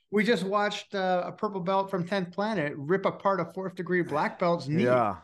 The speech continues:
Speaker 1: at an
Speaker 2: yeah.
Speaker 1: E B I tournament. So, like,
Speaker 2: Yeah.
Speaker 1: what are we talking about here? <laughs>
Speaker 2: So,
Speaker 1: Like
Speaker 2: so it's just, it's just more of, I think, the old s-, older school type of guys,
Speaker 1: Yeah.
Speaker 2: uh, that would say that,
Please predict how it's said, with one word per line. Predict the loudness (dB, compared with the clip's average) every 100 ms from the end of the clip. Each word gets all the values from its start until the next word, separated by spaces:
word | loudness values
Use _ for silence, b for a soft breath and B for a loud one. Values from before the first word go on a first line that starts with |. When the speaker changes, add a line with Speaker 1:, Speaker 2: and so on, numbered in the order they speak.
| _ -4
Speaker 1:
at | 0
an | 2
Speaker 2:
yeah. | 2
Speaker 1:
E |
B | 2 0
I | -2
tournament. | -4 -8 -10 -6
So, | -2
like, | 0 2 2
Speaker 2:
Yeah. | 2 2 0
Speaker 1:
what | 0
are |
we | 0
talking | 2 2 0 -4
about | -6 -6
here? | -8 -6 -6
<laughs> | -4
Speaker 2:
So, | 2 6
Speaker 1:
Like | 6 4 4
Speaker 2:
so | 6
it's | 6 4
just, | 4 2 2
it's | 2 4
just | 0 0 -4
more | 0 2
of, | 2 0
I | -2
think, | -2 -8 -6
the | -6
old | -4 -4 -4
s-, | -12 -20 -16 -2
older | 2 4 4
school | 0 -4 -12 -2 -2 -2
type | 0 0 0
of | -6
guys, | 4 6 6 4 0 _ -2
Speaker 1:
Yeah. | 2 2 2 0 0
Speaker 2:
uh, | 2 4 4 0
that | 0 0 0
would | -2 -4
say | -6 -8 -4
that, | -2 0 0 -2